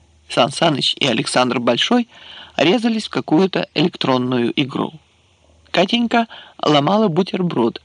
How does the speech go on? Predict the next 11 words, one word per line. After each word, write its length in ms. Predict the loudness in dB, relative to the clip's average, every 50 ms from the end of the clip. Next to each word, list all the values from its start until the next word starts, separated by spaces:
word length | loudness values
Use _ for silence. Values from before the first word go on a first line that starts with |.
| _ -2
на 120 | -2 -2
кусочки 600 | -2 -4 -6 -4 -2 0 0 0 0 -2 -2 0
и 140 | 0 0 0
кусочками 680 | -2 -4 -6 -4 0 0 0 0 0 0 0 0 0
же 160 | 0 -2 -2 -4
клала 440 | -2 2 2 4 4 4 2 0 -2 _ _ -8
в 180 | -8 -6 -2
большой, 520 | 0 0 0 0 0 -4 -2 0 0 0 0
как 240 | -2 -6 -8 -4
у 60 | -2 0
Щелкунчика, 840 | 2 2 2 2 0 0 0 0 0 0 0 -2 -2 0 -2 -4